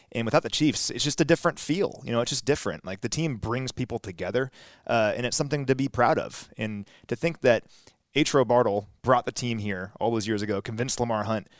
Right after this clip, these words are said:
uh, to come to Kansas City, and that Lamar was like, "You know what? I see potential in this place." It's just a fun, cool story to think about. I think it's also worth mentioning that, uh, we, the N F L is so big today, but we forget that back then, college football was king.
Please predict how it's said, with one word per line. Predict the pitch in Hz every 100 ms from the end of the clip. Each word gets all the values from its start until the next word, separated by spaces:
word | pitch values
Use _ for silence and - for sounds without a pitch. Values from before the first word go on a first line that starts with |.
| _
uh, | - 110
to |
come | 113 110
to | 107
Kansas | 107 101
City, | 95 101 104 95
and | 113
that | 120 113
Lamar | 113 117
was | 117
like, | 107 -
"You |
know | 120
what? | 127 147 -
I | 110
see | -
potential | - - 123 - 92
in |
this | 90
place." | - 98 95 -
It's | -
just | 165 -
a |
fun, | - 123 123 110
cool | - 131 110
story | - 110 104
to | 95
think | 107 -
about. | 90 85 - _ _ _ _ _ -
I |
think | 147
it's | 147
also | 135 147
worth | 135 104
mentioning | 104 - 107
that, | 107 98 - - - -
uh, | 123 113 104 _
we, | 127 143 143
the | 165
N | 190
F | 175
L | 156
is |
so | 127
big | 113 131 135
today, | 117 110 123 113
but | 95
we | 123
forget | - 113 107 147
that | 113 98
back | 131 -
then, | 120 143 117 104 -
college | - 131 151 101
football | 113 110 95
was | 78
king. | - 143 101